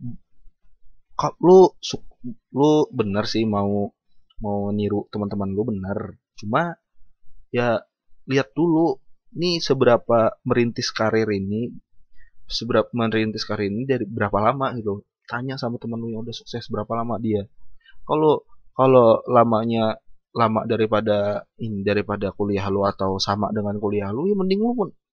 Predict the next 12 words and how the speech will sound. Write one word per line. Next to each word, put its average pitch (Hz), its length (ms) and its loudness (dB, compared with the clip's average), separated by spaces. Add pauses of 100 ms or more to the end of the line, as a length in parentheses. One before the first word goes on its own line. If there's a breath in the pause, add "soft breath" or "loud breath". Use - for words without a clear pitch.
(120)
nyelesain 143 400 0
skripsi 147 480 -2
l-, 147 240 4
dulu 185 480 4
gitu 170 160 2
loh. 143 240 4 (1800)
Tanggung 143 320 6
juga 101 240 6
udah 139 240 6
akhir 175 240 2
ya 185 120 4 (120)
kan. - 40 -14